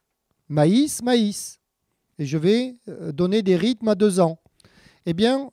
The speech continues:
dans le rythme à deux ans, vous désherbez beaucoup plus longtemps, c'est-à-dire vous tenez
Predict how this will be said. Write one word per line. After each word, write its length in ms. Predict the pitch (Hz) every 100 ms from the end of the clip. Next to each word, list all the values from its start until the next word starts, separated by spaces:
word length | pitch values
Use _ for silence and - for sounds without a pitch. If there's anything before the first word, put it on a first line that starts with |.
| -
dans 140 | 175
le 100 | 175
rythme 320 | 175 254 226 208
à 60 |
deux 280 | 185 185 175
ans, 200 | 196 254
vous 160 | 185 175
désherbez 520 | 190 175 185 185 202
beaucoup 340 | 233 220 226
plus 360 | - 214 233 233
longtemps, 520 | 180 170 160 196 285
c'est-à-dire 380 | - 190 202 180
vous 140 | 175
tenez 520 | 156 165 160 202 233